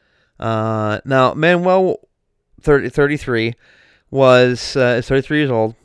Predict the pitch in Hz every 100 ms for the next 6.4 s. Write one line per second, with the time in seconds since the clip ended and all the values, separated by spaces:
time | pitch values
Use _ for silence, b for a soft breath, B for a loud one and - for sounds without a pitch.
0 | - 123 - 131 - 143 147 - 113 107
1 | 123 - 131 139 175 147 123 123 117 117
2 | 110 98 95 120 127 110 120 110 104 80
3 | - 120 - 147 156 139 110 - 120 113
4 | - 110 110 - 107 107 98 - 78 -
5 | - 78 123 127 - 123 117 110 107 107
6 | 98 - -